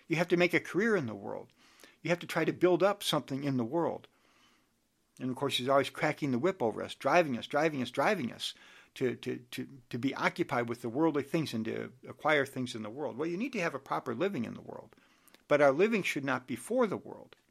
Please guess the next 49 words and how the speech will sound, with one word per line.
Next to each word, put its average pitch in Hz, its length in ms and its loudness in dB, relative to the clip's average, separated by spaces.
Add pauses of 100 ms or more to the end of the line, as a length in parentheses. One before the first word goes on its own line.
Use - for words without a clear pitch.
(680)
We 135 100 2
should 139 180 0
not, 165 180 2 (140)
the 127 120 -2
purpose 190 360 0
of 135 160 6
our, 120 60 -4
liv-, 123 320 0
of 123 140 0
our 120 100 2
living 156 240 4
should 120 240 -2
not 180 300 2
be 120 100 -4
to 120 140 -6
gain 156 340 2
the 131 80 0
good 127 240 2
of 110 100 0
this 110 220 -6
world. 170 300 -2 (420)
But 135 160 -2
the 135 80 -2
Pharaoh 233 380 4
within 120 320 -4
us 110 240 -8 (200)
tries 156 300 0
to 147 80 -2
make 160 220 0
it 160 80 -2
seem 180 260 -2
like 123 220 0
that's 139 240 4
how 143 200 2
our, 131 220 4
we 131 100 -4
should 123 160 -4
spend 107 280 -6
our 101 100 -4
life. 135 360 -6 (600)
And 131 160 -6
so 147 220 0
the 135 100 -2
power 254 560 2
of 143 200 -4
that 147 220 0
Pharaoh 156 300 2
within 135 460 2
us 110 320 -6